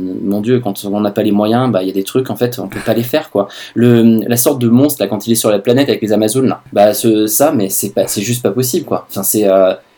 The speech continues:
c'est, on a l'impression, en fait, d'avoir, on, on, il manque plus que la main de la personne qui tient, en fait, le, la poupée pour la faire marcher, en fait, sur le, sur la pseudo-carrière, comme je disais tout à l'heure, euh, à côté de la plage. Bref,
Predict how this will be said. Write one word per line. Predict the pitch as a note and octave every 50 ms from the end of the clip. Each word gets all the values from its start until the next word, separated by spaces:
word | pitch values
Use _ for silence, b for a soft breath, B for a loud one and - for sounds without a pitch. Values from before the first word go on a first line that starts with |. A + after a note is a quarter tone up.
| b b
c'est, | - - - A#2
on | A2+ A2+
a | A2+
l'impression, | A#2+ B2 B2 C#3 C3 E3+
en | F3
fait, | F3 F#3+
d'avoir, | - A#2+ A2+ A#2 A#2 A#2 G#2
on, | A#2 A2+ A#2 C#3 - D3
on, | C3+ C3 B2+ - -
il | D3 C#3+ C#3+
manque | E3 G3 A3 G#3+ -
plus | A3 G#3+
que | -
la | C#3+ A#2 A#2
main | C#3 E3+ G3
de | F#3
la | D#3+
personne | - D3 D3 - - F#3 G3
qui | F#3+ D3 A#2+
tient, | - - E3 E3
en | D3 C3
fait, | B2+ - D#3+ D#3+ -
le, | B2+ A2+ A2 A2 A2 A2 G#2+ G#2 B B B B B B
la | A#2 A#2
poupée | A#2+ - A#2+ D3+ E3
pour | D#3+ D3 B2
la | A2+
faire | - B2 A2+
marcher, | A#2 A#2+ A#2+ - - C#3+
en | C3+
fait, | A#2+ - C3 C3
sur | - - A#2
le, | G#2+ G#2 G2+ G2+ G2+ G2+ G2+ G#2 G#2 G2+ G2+ B B B B B
sur | - - - A#2+
la | A#2 G#2+ G#2
pseudo-carrière, | - - C3+ C3 C3 C3+ C3+ C3+ A#2 A2+ A2+ B2 B2+ B2+
comme | B2 G#2
je | G#2+
disais | G#2 A2 A2+
tout | A2 - - A2
à | G#2
l'heure, | G#2+ A#2 A#2+ B2 G#2+ F#2
euh, | F#2+ G2 G#2 - F#2+ G2+ - b b b b b
à | A#2 G#2
côté | - A#2 B2 C3
de | -
la | G#2+ G2+
plage. | - A#2 A#2+ C#3 D3+ C#3 A#2 - B B B B B B B B B B B B B B B B B B B B B -
Bref, | - A#2+ A#2+ D#3 E3+ F#3 - - -